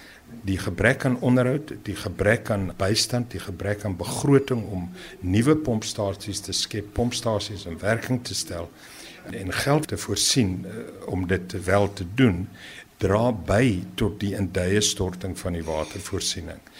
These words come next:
So, dis 'n tipiese, eh, storm wat ons nou,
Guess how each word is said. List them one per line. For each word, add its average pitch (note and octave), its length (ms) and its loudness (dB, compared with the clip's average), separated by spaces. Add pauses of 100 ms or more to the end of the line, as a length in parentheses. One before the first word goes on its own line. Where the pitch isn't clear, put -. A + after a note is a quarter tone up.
(300)
So, G#2 420 4
dis A2 280 0
'n A2 80 -2 (340)
tipiese, F3+ 480 2
eh, G#2 640 -4
storm B2 640 4
wat F#2+ 240 0
ons G#2+ 480 0
nou, F#2 140 0